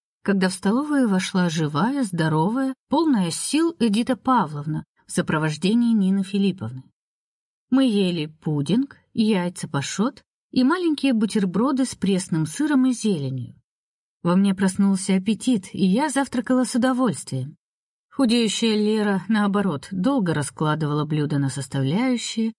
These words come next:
строила горки из того, что можно и что нельзя, явно злилась, мужественно съела только зелень и яйцо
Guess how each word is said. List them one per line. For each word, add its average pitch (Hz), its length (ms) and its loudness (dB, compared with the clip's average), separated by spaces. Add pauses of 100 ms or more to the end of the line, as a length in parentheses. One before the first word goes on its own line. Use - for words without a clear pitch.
(120)
строила 208 540 0
горки 233 520 -2
из 262 180 0
того, 240 260 0
что - 180 -2
можно 220 400 2
и - 20 0
что - 240 -4
нельзя, 202 600 0 (300)
явно 147 360 0
злилась, 208 840 0 (540)
мужественно 190 680 2
съела 170 440 0
только 156 400 -2
зелень 156 580 0
и 185 120 0
яйцо 156 720 -2